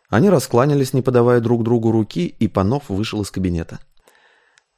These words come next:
Вскоре он входил в свои служебные апартаменты, привычно не замечая смены телохранителей, сопровождавших его повсюду, кроме разве что территории Белого дома. Постояв в глубокой прострации несколько минут у окна с видом на Лубянскую площадь,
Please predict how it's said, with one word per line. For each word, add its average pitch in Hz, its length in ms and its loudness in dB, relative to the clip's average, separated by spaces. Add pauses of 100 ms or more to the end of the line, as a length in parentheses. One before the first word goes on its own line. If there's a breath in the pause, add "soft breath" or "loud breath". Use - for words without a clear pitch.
(160)
Вскоре 190 400 2
он 175 100 4
входил 147 420 2
в 147 60 -6
свои 120 280 4
служебные 123 540 2
апартаменты, 117 680 0
привычно 95 560 -2
не 98 140 0
замечая 90 460 0
смены 101 360 -2
телохранителей, 92 840 -4 (340 soft breath)
сопровождавших 95 880 -2
его 98 180 -2
повсюду, 107 480 -2
кроме 101 280 0
разве 95 260 -2
что 90 200 -6
территории 87 640 -2
Белого 82 440 -4
дома. 82 340 -10 (1300)
Постояв 170 380 0
в 160 40 -6
глубокой 151 380 2
прострации 127 520 0
несколько 110 440 0
минут 113 320 0
у 117 60 4
окна 107 280 0
с - 100 -10
видом 107 280 0
на 98 60 0
Лубянскую 98 480 0
площадь, 143 420 -2